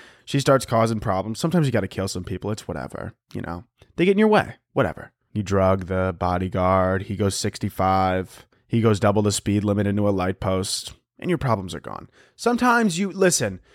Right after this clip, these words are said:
the Queen did what she had to do. Don't be mad at her. It happened. Whatever, dude.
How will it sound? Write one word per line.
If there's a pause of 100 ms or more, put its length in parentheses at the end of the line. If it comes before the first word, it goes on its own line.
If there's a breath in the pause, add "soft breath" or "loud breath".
(460 soft breath)
the
Queen
did
what
she
had
to
do.
Don't (260)
be
mad
at
her.
It
happened.
Whatever,
dude.